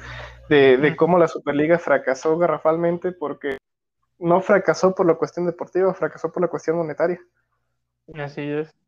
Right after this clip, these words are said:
Speaker 2: <laughs>
Speaker 1: Y, y de cómo el, el vicio, pues, terminó afectando a, a,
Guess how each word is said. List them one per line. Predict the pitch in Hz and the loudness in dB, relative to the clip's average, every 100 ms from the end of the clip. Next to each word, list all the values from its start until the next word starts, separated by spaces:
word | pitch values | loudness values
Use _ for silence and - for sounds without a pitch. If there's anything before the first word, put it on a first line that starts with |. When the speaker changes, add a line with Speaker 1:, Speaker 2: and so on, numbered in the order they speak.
| _ _ | _ _
Speaker 2:
<laughs> | - 233 285 269 _ | -6 -4 -4 -6 _
Speaker 1:
Y, | - 151 147 143 - 147 147 - _ _ _ _ _ - | -2 0 2 2 2 0 -2 -8 _ _ _ _ _ -2
y | 175 | 0
de | 160 | 2
cómo | 160 170 170 | 2 4 4
el, | 160 | 4
el | 147 180 | 2 0
vicio, | 175 175 - 180 | 0 0 0 -2
pues, | 180 147 - - _ | -2 -8 -8 -20 _
terminó | 143 143 139 131 135 135 | -8 -6 -6 -4 -4 -2
afectando | 151 - 156 - 165 151 147 143 | -4 -2 -4 2 2 2 0 0
a, | 120 92 64 - _ _ _ _ _ _ _ _ _ _ - _ _ - | 0 0 -2 -8 _ _ _ _ _ _ _ _ _ _ -20 _ _ -8
a, | 160 147 135 127 120 - | 0 2 4 2 0 -4